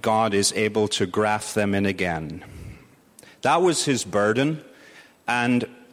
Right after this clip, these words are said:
he did pray the opening prayer, and indeed he's been stimulating folks ever since. Please take that on our duty to Israel.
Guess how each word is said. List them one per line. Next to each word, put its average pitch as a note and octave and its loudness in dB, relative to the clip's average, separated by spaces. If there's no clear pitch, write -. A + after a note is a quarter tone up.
he B2+ 2
did C#3+ 2
pray C#3+ 2
the B2+ 4
opening B2 2
prayer, B2+ 2
and A#2+ 0
indeed B2 0
he's B2 0
been A#2 0
stimulating B2 2
folks - -2
ever A2 2
since. G#2+ 0
Please B2+ 0
take A#2 0
that A#2+ 0
on A2 0
our A2 2
duty C3+ 0
to A2 0
Israel. A2 2